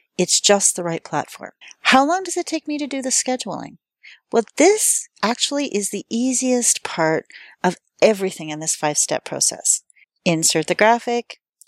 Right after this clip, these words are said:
add a few eye-catching words, and post. Set it up so that it always goes to the bottom of the queue, and then next time it needs to come up, up it comes. It usually takes me less than twenty minutes,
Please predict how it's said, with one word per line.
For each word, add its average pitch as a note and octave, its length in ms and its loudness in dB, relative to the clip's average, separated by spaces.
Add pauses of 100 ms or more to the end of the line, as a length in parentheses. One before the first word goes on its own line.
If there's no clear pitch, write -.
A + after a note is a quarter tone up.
(180)
add D3 160 -2
a D#3 40 -8
few D#3 240 -6
eye-catching D3+ 500 -4
words, A3 540 0 (420)
and D#3 160 -2
post. - 420 -4 (460)
Set - 340 2
it E3+ 100 2
up G3+ 160 4 (200)
so - 260 -6
that D#3 260 0 (100)
it E3+ 180 -2
always F3+ 300 2
goes F3+ 260 -2
to - 120 -8
the D#3+ 100 -8
bottom G#3+ 340 4
of G#3 140 -4
the G3 80 -4
queue, E3+ 440 -4 (340)
and E3+ 180 0
then D#3+ 160 -4
next - 300 2
time B3 280 -4
it A#3+ 100 -6
needs A3+ 220 -6
to A#3+ 100 -6
come A3+ 160 -6
up, B3 160 0 (500)
up D3 180 -4
it D3 100 -8
comes. - 360 -8 (440)
It A#3 140 2
usually C#4+ 540 2
takes - 340 0
me G#3+ 120 -4
less F3+ 280 2
than F3+ 160 -8
twenty D#3 280 -8
minutes, - 500 -4